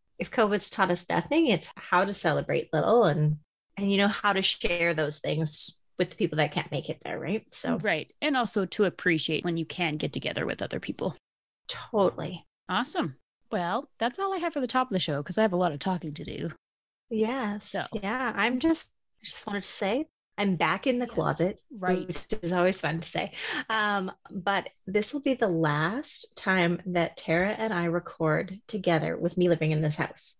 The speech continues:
Speaker 2: Mm-hmm. It's so exciting.
Speaker 1: Almost everything is packed. I moved to my farmhouse this week and I'm so excited,
Speaker 2: Yay.
Speaker 1: but there's still lots of packing to do.
Speaker 2: Oh,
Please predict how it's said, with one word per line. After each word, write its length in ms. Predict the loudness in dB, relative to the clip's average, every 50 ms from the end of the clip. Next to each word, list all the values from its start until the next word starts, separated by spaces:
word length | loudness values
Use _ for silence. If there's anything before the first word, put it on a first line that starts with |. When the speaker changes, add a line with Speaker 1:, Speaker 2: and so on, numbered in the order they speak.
| _ -2
Speaker 2:
Mm-hmm. 580 | 2 2 2 2 0 -2 -2 -2 -4 -4 -6 -10 -12 _ _ _ -12
It's 260 | -12 -10 -10 _ -12
so 80 | -12 -12
exciting. 320 | -12 -12 _ -12 -8 0 2
Speaker 1:
Almost 420 | 2 2 4 2 2 0 -2 -10 -12 _ _ _ _ _ _ _ 0
everything 520 | 2 2 4 6 4 4 4 2 0 2
is 140 | 0 -2 -4
packed. 580 | -6 -4 0 0 0 0 -2 -8 -18 -20 -20 -20 _ _ _ _ _ -2 0
I 80 | 0 2
moved 380 | 2 2 2 2 2 0 -2
to 100 | -6 -4
my 200 | -2 -2 -2 -2
farmhouse 640 | -2 0 2 2 2 2 2 2 0 0 0 -2 -2
this 280 | -2 -2 -2 -2 0 2
week 260 | 6 6 6 4 2 -2
and 160 | 0 2 2
I'm 220 | 2 0 0 -2 -6 -10
so 160 | -4 4 4 6 6 6 2
excited, 460 | 2 4 2 4 4 2 0 -2 -4 -6 -12 -10 -8
Speaker 2:
Yay. 520 | -8 -6 -6 -8 -8 -6 -6 -6 -6 -2 0
Speaker 1:
but 180 | 0 0 2
there's 180 | 4 2 2 2
still 220 | 2 0 0 0
lots 300 | 2 2 2 2 2 0
of 120 | -2 -2 -2
packing 340 | 0 0 0 0 2 0 0
to 100 | 2 2
do. 120 | 2 2 2 0 -4 -14 -18 _ _ _ _ _ 0
Speaker 2:
Oh, 160 | 2 2 2